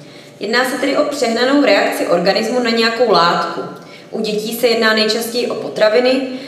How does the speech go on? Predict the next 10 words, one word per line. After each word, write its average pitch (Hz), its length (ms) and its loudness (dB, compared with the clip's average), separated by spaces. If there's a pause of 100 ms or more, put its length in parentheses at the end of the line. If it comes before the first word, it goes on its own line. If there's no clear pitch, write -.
(160)
ale 277 120 2
může 277 260 2
vzniknout 233 480 -4
i - 60 -6
alergická 214 680 0
reakce 185 440 -2
na 165 140 -2
léky, 220 520 0
především 175 460 -4
antibiotika. 147 760 -6